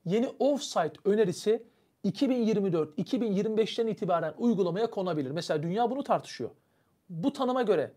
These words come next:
ne bu öneri? Hücumcunun tüm vücudu sondan ikinci savu-, savunma oyuncusunu tamamen geçerse offside.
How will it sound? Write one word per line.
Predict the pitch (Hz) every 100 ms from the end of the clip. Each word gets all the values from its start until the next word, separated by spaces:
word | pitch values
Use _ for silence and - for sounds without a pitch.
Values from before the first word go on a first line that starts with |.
| _
ne | 185 226
bu | 196
öneri? | 151 135 170 - _ _ _ _ _ _ _ _ -
Hücumcunun | 285 330 262 190 160 165 _ _ _ _ _ _ _ _
tüm | 311 339 277
vücudu | 151 151 131 147 - _ _ _ _ _ _ _ _ _ _ _
sondan | _ - - 240 254 320
ikinci | 285 - 262 277
savu-, | - 233 220 226
savunma | - - 214 240 269
oyuncusunu | 254 240 214 190 - 208 285 - _ _ _
tamamen | - 208 262 320 311 277 247
geçerse | 208 196 196 190 -
offside. | - 156 - 131